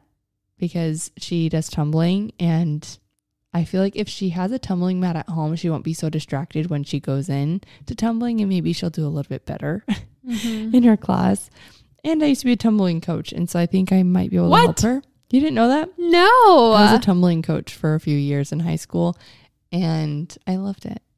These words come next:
Speaker 2: I
Speaker 1: was so
Speaker 2: had
Speaker 1: fun.
Speaker 2: no idea.
Speaker 1: Yeah. And it was, like, for little, little kids, too.
Speaker 2: That's so cute.
Speaker 1: So, yeah, I'm hoping I can help her a little bit. <laughs> She also got a bike from Retrospec.
Speaker 2: Oh.
Speaker 1: And I'm so excited for her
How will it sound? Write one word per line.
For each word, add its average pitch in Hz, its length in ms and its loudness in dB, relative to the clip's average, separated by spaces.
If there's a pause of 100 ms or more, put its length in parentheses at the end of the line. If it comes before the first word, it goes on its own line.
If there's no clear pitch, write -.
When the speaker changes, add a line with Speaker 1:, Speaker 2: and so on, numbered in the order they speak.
Speaker 2:
I 277 100 0
Speaker 1:
was 285 60 2
so 214 100 -2
Speaker 2:
had 311 240 2
Speaker 1:
fun. 247 300 -4
Speaker 2:
no 240 160 0
idea. 233 560 -2
Speaker 1:
Yeah. 294 180 -4 (320)
And 202 140 4
it 208 60 2
was, 190 180 -2
like, 190 160 0
for 190 160 -4
little, 185 280 -2
little 190 240 -2
kids, 175 360 -10
too. 180 160 -10 (180)
Speaker 2:
That's 330 220 -8
so 349 160 -2
cute. 247 580 -6
Speaker 1:
So, 175 480 -2 (640)
yeah, 160 180 -4
I'm 156 180 -2
hoping 214 480 -2
I 190 120 -6
can 190 120 -4
help 175 220 -2
her 151 240 -4 (540)
a - 120 -20
little 151 140 -10
bit. 147 240 -6 (280)
<laughs> 240 120 2 (580)
She 185 180 -4
also 185 240 -2
got 226 140 0
a - 20 2
bike 170 460 0
from 180 240 0
Retrospec. 170 800 -2 (100)
Speaker 2:
Oh. 247 880 -2
Speaker 1:
And 175 120 0
I'm 170 100 -4
so 165 220 -6
excited 170 480 -2
for 170 160 -4
her 160 340 -6